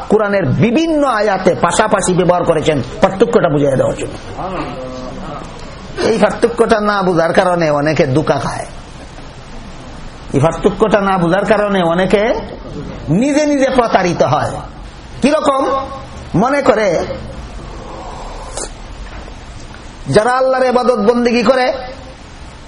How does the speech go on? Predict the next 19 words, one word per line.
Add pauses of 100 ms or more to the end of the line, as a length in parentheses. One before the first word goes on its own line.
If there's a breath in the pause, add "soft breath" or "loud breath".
(1000)
তাদেরকে
আল্লাহ
যে
পরিমাণ
নিয়ামত
দিছেন,
আমি
যে
আল্লাহর
ইবাদত
বন্দেগী
করি
না,
আমাকে
তো
তার
চেয়ে
বেশি
দিছেন।